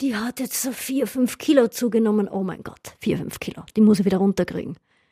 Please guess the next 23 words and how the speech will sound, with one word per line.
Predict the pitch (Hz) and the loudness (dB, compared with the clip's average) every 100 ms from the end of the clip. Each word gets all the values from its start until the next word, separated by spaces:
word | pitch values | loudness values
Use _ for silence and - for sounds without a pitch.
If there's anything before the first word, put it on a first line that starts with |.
| _ _ | _ _
<laughs> | 202 - 277 - 254 - - - - _ _ _ - 480 302 - _ | -4 6 4 8 4 4 -2 -2 -12 _ _ _ -8 -6 -6 -12 _
Nein, | 196 190 349 | 2 4 6
muss | 254 233 | 4 4
ich | 262 | 2
nicht. | 277 254 202 _ - _ | 4 2 0 _ -20 _
<laughs> | 285 - 330 - 285 302 285 _ - - - - _ | 2 6 6 6 2 2 -14 _ -18 -16 -16 -20 _
Denn | 262 233 180 - _ _ | 4 4 2 -4 _ _
jetzt | 220 214 | 2 4
kommt | 285 247 233 | 2 4 4
das | 202 - | 0 0
coole | - 226 208 185 | 4 6 6 4
Phänomen. | - 208 202 202 220 180 | 2 2 4 4 2 0
Es | 170 196 - | -2 -4 -4
sind | - 208 208 | 0 0 2
Muskeln. | 247 302 302 - 269 220 175 - _ _ - - - - - | 4 4 2 0 0 0 -2 -10 _ _ -20 -20 -20 -20 2
Und | 247 226 | 4 4
das | 220 - | 2 4
Tolle | 294 339 220 | 4 6 4
an | 202 | 0
der | 196 | 0
Geschichte | 196 - 190 - | -2 -2 -4 -2
ist | - 175 | -2 0
das, | 180 220 - - | 0 0 -2 -6